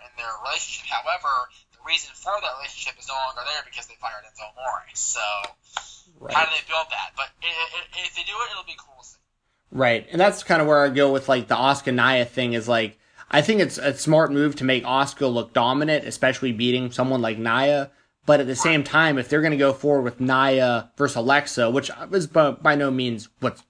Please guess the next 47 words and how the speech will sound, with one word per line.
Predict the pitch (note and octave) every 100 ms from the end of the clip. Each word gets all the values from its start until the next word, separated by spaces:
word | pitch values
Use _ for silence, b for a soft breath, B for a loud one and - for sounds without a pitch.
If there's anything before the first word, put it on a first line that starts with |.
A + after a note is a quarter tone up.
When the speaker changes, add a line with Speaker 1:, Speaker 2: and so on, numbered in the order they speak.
| _
Speaker 2:
for | - A2+
sure | C#3+
gonna | A#2 A2
happen, | A2+ C3+ B2 A#2
just | A2+ - -
a | A2+
hunch, | - C#3+ B2 A2 - - b b b b -
um, | B2+ A#2 G#2 F#2 -
they | D3
gotta | D#3 D#3
make | C#3+ A2
Nia | B2 B2+ B2
look | A#2 A#2+
strong. | - - C#3 E3
But | G#3+
at | G3
the | D#3+
same | F3+ D3+
time, | B2 D3 C#3 A#2+
Nia | C3 C#3+ C#3+
standing | C3+ C#3+ B2+ C3
next | B2+ -
to | B2
Alexa, | B2 A#2+ A#2+ B2
no | A#2
matter | B2 A2+
how | G#2 B2+ A#2
it's | -
booked, | - A#2+ A2 - - _ _ _ -
when | D3
you | C#3+
see | E3+
the | C#3+
two | B2 D3 B2+
of |
them | C3 C3+
side | A#2 C3 B2
by | A#2+
side, | A2+ C3 A#2+
you're | C3
always | B2+ C3 B2+
gonna | A#2+ A2+
see | - B2+
Alexa | A#2 A#2 A#2+ B2+
as | A2+
the | A2
underdog | A2+ A2+ A#2 A2 G#2+ G#2